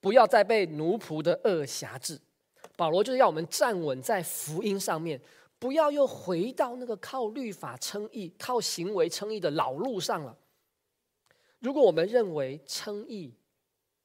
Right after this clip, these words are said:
跟自己的好行为有关，我们就又受到那个奴仆的恶所辖制。我们一定会继续被那个恐惧感给辖制，因为我们永远不知道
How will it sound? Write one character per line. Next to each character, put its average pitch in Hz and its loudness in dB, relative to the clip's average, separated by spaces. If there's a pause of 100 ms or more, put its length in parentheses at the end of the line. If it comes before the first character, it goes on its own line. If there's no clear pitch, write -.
(400)
跟 202 -2
自 202 -12
己 165 -8
的 147 -6
好 139 -6
行 139 -10
为 131 -8
有 110 -12
关， 120 -14 (600)
我 135 -6
们 127 -10
就 170 0
又 190 -2
受 156 -4
到 151 -8
那 147 -10
个 139 -8
奴 123 -10
仆 135 -14
的 123 -12
恶 135 -6 (100)
所 - -20
辖 110 -18
制。 - -20 (400)
我 147 -12
们 151 -4
一 220 -6
定 - -4
会 185 -2
继 185 -8
续 170 -8
被 175 -4
那 156 -6
个 147 -6
恐 135 -12
惧 202 -8
感 127 -8
给 110 -16
辖 113 -16
制， - -16 (560)
因 247 -4
为 254 10
我 202 6
们 165 0
永 165 0
远 156 2
不 160 -10
知 165 -6
道 143 0